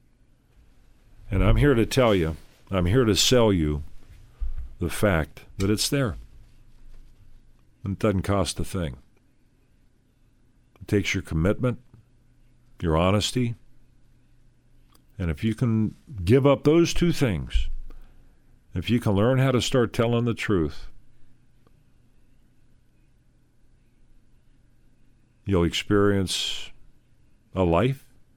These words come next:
that you probably don't feel you're entitled to live. I know I didn't.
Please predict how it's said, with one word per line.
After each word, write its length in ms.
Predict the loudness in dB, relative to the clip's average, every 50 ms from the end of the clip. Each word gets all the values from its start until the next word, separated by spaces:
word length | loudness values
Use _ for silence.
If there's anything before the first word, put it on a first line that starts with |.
| _ _ _ _ _ _ _ _ _ _ _
that 200 | -4 -2 -2 0
you 120 | -2 -4
probably 640 | -4 -4 -2 0 2 2 2 2 0 2 2 2 2
don't 300 | 2 2 2 2 2 0
feel 320 | -2 -2 0 0 2 2 2
you're 280 | 2 2 2 2 2
entitled 600 | 0 -2 -2 0 0 0 0 0 -2 -4 -4 -6 -6
to 120 | -6 -4
live. 400 | -2 -2 -2 -2 -4 -6 -6 -6
I 120 | -4 -4 -2
know 180 | -2 -2 -2
I 140 | -2 -2 -2
didn't. 440 | -4 -4 -6 -6 -6 -8 -8 -8